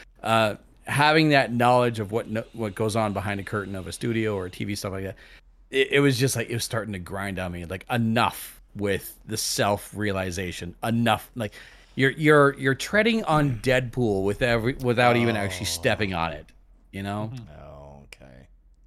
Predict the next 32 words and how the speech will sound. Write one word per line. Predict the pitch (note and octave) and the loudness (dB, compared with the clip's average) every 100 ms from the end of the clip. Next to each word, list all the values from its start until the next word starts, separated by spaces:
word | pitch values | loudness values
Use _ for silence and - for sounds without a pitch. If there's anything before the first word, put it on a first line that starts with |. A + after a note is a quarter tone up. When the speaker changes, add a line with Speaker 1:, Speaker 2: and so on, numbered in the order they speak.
| - | -20
Speaker 2:
That's | G2+ - | -20 -20
terrible. | D2 D2 D2+ | -20 -18 -10
Speaker 3:
I | F3+ | -2
Speaker 2:
So | |
Speaker 3:
didn't | F#3 G#3 B2+ B2+ | 0 0 -4 -10
watch | B2+ D#3+ E3+ B2 | -4 -4 -4 -6
it, | G2 - | -12 -14
but | A2+ | -14
I | G#2+ | -12
heard | C3+ C#3+ | -10 -8
it | D3+ | -8
described | - C3 - G#2 G#2+ G#2+ | -10 -12 -12 -14 -16 -16
as | - | -16
just | A2 - | -16 -16
like, | A2 G2 F#2+ - _ _ _ _ _ _ _ _ - - | -14 -16 -18 -20 _ _ _ _ _ _ _ _ -20 -18
here's | - F3 G3 - | -4 0 0 -2
the | D3+ | -6
meta | C#3 C3+ A#2+ G2 _ _ _ _ _ _ _ - | -6 -8 -12 -16 _ _ _ _ _ _ _ -12
right | C#3+ | -10
in | D3+ | -10
front | - C#3+ | -8 -6
of | C#3 | -6
you | B2 | -6
about | A#2+ B2+ - | -8 -10 -10
the | C3+ | -6
backstory, | C#3 C#3 - A#2+ A2 G#2+ - _ _ _ - _ _ - | -6 -6 -12 -12 -14 -18 -20 _ _ _ -20 _ _ -10
and | D#3 | -4
now | D3+ D3+ | -2 0
you're | D3 C#3 | 0 -2
involved | C3+ B2 B2 A2+ | -4 -8 -10 -12
in | G2+ | -18
it. | G2+ | -20